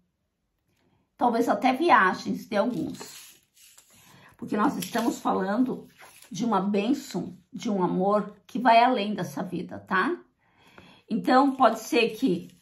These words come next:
pra quem tem uma questão de amor, realmente o que acontece é o encontro com tua verdadeira chama, tua verdadeira alma gêmea, dármica, enfim.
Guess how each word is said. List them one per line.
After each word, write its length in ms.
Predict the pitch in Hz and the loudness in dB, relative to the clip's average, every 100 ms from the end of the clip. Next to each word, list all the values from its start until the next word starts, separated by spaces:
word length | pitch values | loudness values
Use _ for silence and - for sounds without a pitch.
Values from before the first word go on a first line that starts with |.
| - - | -20 -6
pra 160 | - 208 | -2 0
quem 300 | - 277 262 | 0 2 2
tem 600 | - 202 180 170 - - _ _ _ _ _ _ - | 0 -2 -2 -4 -8 -16 _ _ _ _ _ _ -4
uma 140 | 208 | -4
questão 500 | - 254 247 247 226 | -2 -4 -2 0 2
de 100 | 262 | 4
amor, 500 | 220 202 208 240 403 - _ _ _ _ - - _ _ _ | 2 2 2 2 2 -4 _ _ _ _ -20 -20 _ _ _
realmente 800 | 254 277 330 285 254 285 - 349 - | 2 4 6 6 2 0 -2 -8 -6
o 60 | - | -4
que 120 | 285 | -2
acontece 720 | 247 254 208 233 208 233 - | 0 0 0 2 4 2 2
é 60 | 262 | 0
o 80 | |
encontro 480 | 254 247 220 226 254 | 2 0 -2 -2 -4
com 160 | - 226 | -6 -4
tua 160 | 262 | -2
verdadeira 580 | 233 226 208 214 208 233 | -2 -2 -2 -2 -2 -2
chama, 480 | - - 233 190 175 | -4 -4 -4 -2 -4
tua 160 | 180 208 | -4 -4
verdadeira 480 | 214 202 190 214 | -4 -4 0 4
alma 300 | 208 208 208 | 4 4 0
gêmea, 380 | 269 233 185 202 | -2 -2 -2 -4
dármica, 560 | - 160 156 202 160 - | -2 0 0 -2 -6 -8
enfim. 380 | - - 131 | -10 -10 -16